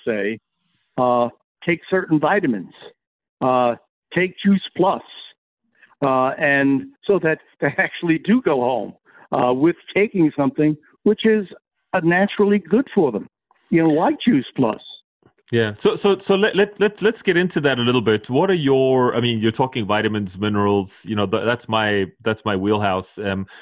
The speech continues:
Speaker 2: what do you think, uh, like, your take on things like nootropics or herbs or vitamins and minerals? Maybe if we could share maybe your top five with our listeners, uh, so, so something they can do right,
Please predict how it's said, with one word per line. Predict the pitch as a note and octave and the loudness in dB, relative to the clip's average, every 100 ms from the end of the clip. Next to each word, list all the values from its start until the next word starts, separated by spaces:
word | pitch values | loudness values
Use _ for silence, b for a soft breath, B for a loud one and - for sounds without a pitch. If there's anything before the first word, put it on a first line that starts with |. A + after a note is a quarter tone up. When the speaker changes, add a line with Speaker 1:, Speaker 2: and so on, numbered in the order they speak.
| B - | B -6
Speaker 2:
what | B2+ F3+ | -2 0
do | |
you | G3 C3 C3+ | 0 -2 -2
think, | - A#3 A2 - - | 0 -2 -4 -10 -14
uh, | G#2+ G2 | -8 -4
like, | A#2 A2+ - | -2 -2 0
your | A#2 A2 | 0 0
take | - B2 A#2 | 0 -2 0
on | A2 G#2 G#2 G2+ - | -2 -4 -8 -10 -4
things | A#2 G#2 | -4 -2
like | G#2 | -4
nootropics | G#2 G#2 - G#2+ - G#2 - | -4 -4 -2 -2 -2 -4 -4
or | F#2+ F2+ | -6 0
herbs | G#2+ G#2 G#2 G2+ F#2+ - | 2 4 2 0 -6 -6
or | G#2+ | -4
vitamins | F2+ G2+ G2+ G2 G2+ | -2 -2 -2 -6 -6
and | G2 | -4
minerals? | G#2 G2+ G2 G2+ | 0 0 0 -2
Maybe | A2 A#2+ | -2 -2
if | A2+ | -2
we | A2 | -4
could | - G2 B B B | -4 -4 B B B
share | - - A#2+ A2 | -10 -2 0 2
maybe | G#2 G#2 | 0 0
your | G2 | -2
top | - A2+ - | -2 -6 -4
five | A2 G2+ G2 F2 - | -2 0 0 -4 -8
with | G2 F#2+ | -6 -2
our | F#2+ F#2 | -2 0
listeners, | G2+ - F#2+ F2 E2+ - - | -2 -4 -4 -4 -8 -16 -12
uh, | F#2+ F2+ F2 | -6 -4 -6
so, | - F#2 E2+ _ | -6 -6 -6 _
so | - F#2+ - | -14 -14 -10
something | - A2 G2+ | -6 -4 -2
they | F#2+ | -4
can | F#2+ | -4
do | F2 G2 | -4 -2
right, | F#2 | -2